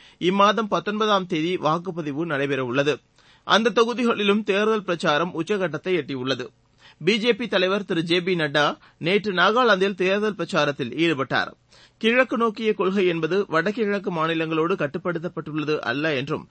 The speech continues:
அது இம்மாநிலங்களை தெற்காசியா மற்றும் கிழக்காசியாவுக்கான நுழைவு வாயிலாக மாற்றும் என்றும் அவர் தெரிவித்தார். ஜனநாயகமும் அரசியல் சாசனமும் காப்பாற்றப்பட்டால்தான் மக்கள் தங்கள் சுதந்திரத்தை காப்பாற்றிக் கொள்ள முடியும் என்று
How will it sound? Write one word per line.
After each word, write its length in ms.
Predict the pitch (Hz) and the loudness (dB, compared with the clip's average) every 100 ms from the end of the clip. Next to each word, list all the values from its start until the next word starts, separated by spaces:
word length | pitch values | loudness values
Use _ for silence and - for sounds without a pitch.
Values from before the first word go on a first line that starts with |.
| - - - - | -20 -20 -20 2
அது 280 | - 196 262 | 4 4 2
இம்மாநிலங்களை 760 | 202 190 185 208 233 220 185 202 | 0 2 4 4 2 0 0 0
தெற்காசியா 600 | 202 175 226 226 226 220 | 0 0 0 -2 0 -2
மற்றும் 300 | 202 180 190 | 0 -4 -4
கிழக்காசியாவுக்கான 1120 | 185 175 185 202 196 202 185 165 165 156 160 | -2 -2 0 0 0 0 0 0 0 0 0
நுழைவு 480 | 185 165 185 208 214 | 0 0 2 2 2
வாயிலாக 600 | 180 160 185 180 160 175 | 4 4 4 4 2 0
மாற்றும் 440 | 165 139 165 190 156 | -2 -2 -2 -4 -4
என்றும் 340 | 135 139 107 - | -4 -4 -8 -4
அவர் 260 | 143 190 | -2 -2
தெரிவித்தார். 560 | 180 120 117 120 113 - _ _ _ - - - | -2 -6 -4 -2 -2 -2 _ _ _ -20 -20 -4
ஜனநாயகமும் 840 | 135 196 233 233 226 202 202 214 208 | 2 4 6 4 2 0 0 -2 0
அரசியல் 540 | 139 180 202 214 208 | 2 2 0 -2 0
சாசனமும் 540 | 196 165 175 175 180 185 | 0 0 0 -4 -4 -4
காப்பாற்றப்பட்டால்தான் 1200 | 170 165 - 196 185 185 156 156 151 147 151 180 | -2 -2 0 -2 -4 -8 -6 -2 0 0 -2 -2
மக்கள் 520 | - 143 151 - 208 | -4 -4 -4 -4 -4
தங்கள் 300 | 180 175 165 | -4 -4 -4
சுதந்திரத்தை 680 | 156 156 185 196 190 - 165 | -4 -4 -4 -2 -4 -4 -2
காப்பாற்றிக் 560 | 151 147 175 170 170 | 2 2 2 -2 -4
கொள்ள 220 | 165 165 151 | -4 -2 -2
முடியும் 380 | 131 143 151 | -4 -6 -6
என்று 320 | 131 143 98 | -8 -8 -10